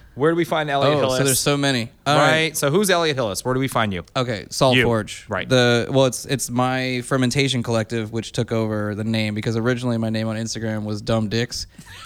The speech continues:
Speaker 2: and <laughs> nobody thought that was as funny as I thought it was funny. So
Speaker 1: I laughed.
Speaker 2: Yeah.
Speaker 1: Yeah.
Speaker 2: Uh, so Salt Forge <laughs> now, and that's the fermentation collective. It's also my personal account.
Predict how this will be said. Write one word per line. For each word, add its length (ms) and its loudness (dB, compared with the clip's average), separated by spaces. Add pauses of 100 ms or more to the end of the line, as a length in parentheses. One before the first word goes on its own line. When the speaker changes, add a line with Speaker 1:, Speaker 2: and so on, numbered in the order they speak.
(100)
Speaker 2:
and 420 2 (200)
<laughs> 200 -16
nobody 240 6
thought 180 6
that 100 4
was 280 0 (320)
as 140 0
funny 220 4
as 100 4
I 140 6
thought 180 2
it 60 4
was 120 -2
funny. 280 0
So 340 4
Speaker 1:
I 140 6
laughed. 540 4
Speaker 2:
Yeah. 320 2
Speaker 1:
Yeah. 200 -2 (100)
Speaker 2:
Uh, 320 2
so 360 0
Salt 400 0
Forge 440 6 (120)
<laughs> 100 -6
now, 560 2 (560)
and 100 -2
that's 160 4
the 80 0
fermentation 460 2
collective. 300 -2
It's 80 -6
also 280 2
my 180 0
personal 440 0
account. 340 -10